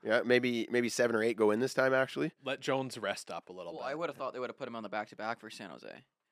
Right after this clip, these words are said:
Speaker 3: but I guess they needed the points.
Speaker 2: Yeah, well, they, it's just 'cause Jones was there, the team was playing well in front of Jones, and it's
Speaker 1: Yeah.
Speaker 2: like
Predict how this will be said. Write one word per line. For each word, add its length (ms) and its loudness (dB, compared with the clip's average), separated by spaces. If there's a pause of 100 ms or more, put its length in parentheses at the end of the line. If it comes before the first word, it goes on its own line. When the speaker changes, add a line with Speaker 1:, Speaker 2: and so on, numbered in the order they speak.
Speaker 3:
but 80 -12
I 60 -10
guess 140 -12
they 100 -16
needed 260 -18
the 60 -20
points. 420 -20 (760)
Speaker 2:
Yeah, 180 2
well, 160 4
they, 240 4 (100)
it's 160 -2
just 180 -4
'cause 200 -2
Jones 360 0
was 360 -8 (200)
there, 260 -4
the 100 -16
team 220 -6
was 140 0
playing 300 -2
well 220 4
in 80 -6
front 200 -2
of 80 -8
Jones, 380 -4
and 80 -6
it's 160 -2
Speaker 1:
Yeah. 60 -4
Speaker 2:
like 120 -2